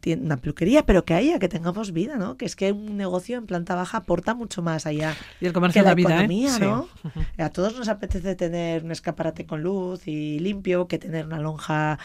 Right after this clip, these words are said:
Speaker 1: sucia que generalmente cuando está cerrada tiende a estar más sucia que limpia. Bueno,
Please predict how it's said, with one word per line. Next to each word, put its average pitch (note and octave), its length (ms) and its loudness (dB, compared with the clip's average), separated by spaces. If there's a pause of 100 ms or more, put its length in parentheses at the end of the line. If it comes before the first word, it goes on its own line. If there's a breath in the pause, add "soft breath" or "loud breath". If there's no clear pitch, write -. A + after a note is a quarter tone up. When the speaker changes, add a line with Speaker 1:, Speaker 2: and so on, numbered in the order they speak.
(120 loud breath)
Speaker 1:
sucia D#3 560 -2
que D#3+ 140 -6
generalmente E3+ 500 -2
cuando E3 340 -4
está E3 200 -2
cerrada D#3+ 500 0
tiende E3 320 0
a - 20 2
estar D#3+ 220 2
más D#3+ 140 -2
sucia E3+ 300 0
que D#3 100 -2
limpia. A3+ 680 2
Bueno, - 220 -16